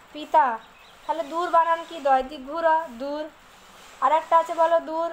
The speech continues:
দয় দিক ঘুরা, দূর। তাহলে দূর দূর করিয়া, কয় র-, ক রয় রস্যই রি, অন্তস্থ এ আকার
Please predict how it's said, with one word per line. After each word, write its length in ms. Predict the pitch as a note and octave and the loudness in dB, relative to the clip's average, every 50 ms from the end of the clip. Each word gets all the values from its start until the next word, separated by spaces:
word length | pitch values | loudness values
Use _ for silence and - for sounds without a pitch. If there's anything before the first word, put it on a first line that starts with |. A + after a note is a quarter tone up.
| E4 C4+ | -8 -4
দয় 200 | B3+ C4 B3 B3+ | 0 2 2 2
দিক 200 | B3 D4 D4+ C4 | 0 -2 -10 -10
ঘুরা, 320 | C#4 D#4+ D#4+ D#4+ D#4+ D#4+ D#4 | -8 -4 0 2 2 2 2
দূর। 320 | C4 B3+ C#4 C#4 D4 D4+ D4+ - | 0 -4 -8 -8 -8 -8 -8 -4
তাহলে 180 | D4 D4 D4 C#4+ | -4 -4 -4 -4
দূর 280 | B3+ D4 D4+ D#4+ D#4 | -6 -6 -6 -6 -6
দূর 300 | C4+ C4 C#4 C4+ C#4 C#4+ D4 - - - - - - - - - - | -6 -6 -6 -6 -6 -6 -8 -12 -20 -20 -20 -20 -20 -20 -12 -4 0
করিয়া, 500 | D#4+ E4+ F4 F#4 F4+ D#4+ C#4 B3 A#3+ A#3+ - - | 0 2 2 2 4 4 2 2 0 -4 -4 -2
কয় 180 | B3 B3 C4 | -2 0 0
র-, 200 | C4 C#4 C#4+ C#4+ D4+ - - - - | 0 -2 -4 -4 -8 -14 -14 -6 0
ক 40 | C#4+ C4+ C#4+ D4+ E4 F4+ | 2 4 4 4 4 2
রয় 320 | F4 C#4+ C4 B3 B3 B3+ B3+ | 0 0 0 0 -2 -4 -8
রস্যই 300 | B3 - - C4+ C4 C4 | -10 -8 -8 -8 -8 -8
রি, 200 | A#3+ C#4+ D#4+ E4+ | -8 -4 0 0
অন্তস্থ 480 | D#4 C#4 C4+ C4+ C4+ C4 B3+ - - | 2 0 0 -2 -6 -8 -8 -6 -4
এ 140 | C#4+ C4+ C4+ | -2 0 2
আকার 320 | C4 B3+ B3+ B3+ - C4 | 2 2 2 0 0 -4